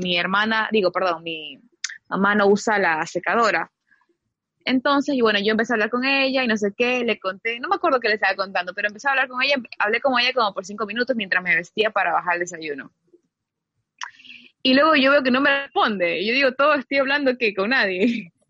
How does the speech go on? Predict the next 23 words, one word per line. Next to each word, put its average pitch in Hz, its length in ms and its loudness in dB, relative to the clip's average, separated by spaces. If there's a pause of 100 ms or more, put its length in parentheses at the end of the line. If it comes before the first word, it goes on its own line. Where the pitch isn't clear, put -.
(320)
<laughs> - 560 -20
Entonces 262 440 0
yo 254 100 2
le 262 60 4
hago 269 100 2
una 269 140 0
pregunta 294 400 0
y 294 40 -2
tampoco 233 280 0
me 226 120 2
responde. 175 680 -4 (320)
Y 220 140 2
ya, 208 120 2
yo 190 160 2
me 240 100 4
acerco, 339 720 0 (640)
y 226 100 0
cuando 240 320 4
me 233 60 4
acerco, 359 540 2
no 220 140 6
hay 226 140 4
nadie. 175 640 0